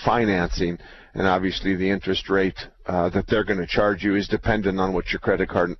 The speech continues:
credit number is and, you know, how credit worthy you are. Um, I recently saw, uh, a, a twenty-nine percent interest rate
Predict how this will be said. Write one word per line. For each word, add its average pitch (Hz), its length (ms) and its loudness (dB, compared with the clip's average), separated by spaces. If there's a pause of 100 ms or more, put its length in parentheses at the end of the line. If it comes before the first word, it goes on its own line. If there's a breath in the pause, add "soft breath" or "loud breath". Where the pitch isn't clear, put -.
credit 104 300 2
number 90 340 0
is 95 240 2 (380 loud breath)
and, 90 380 -4 (120)
you 98 120 -4
know, 87 140 0
how 92 240 0
credit 87 320 -2
worthy 85 360 0
you 82 300 -4
are. 90 340 2 (420 loud breath)
Um, 85 300 -2
I 95 160 2
recently 104 560 0
saw, 92 440 2 (480 soft breath)
uh, 90 240 -4
a, 92 280 2
a 82 120 -2 (140)
twenty-nine 104 1500 0
percent 95 460 -2
interest 95 520 -2
rate 90 360 0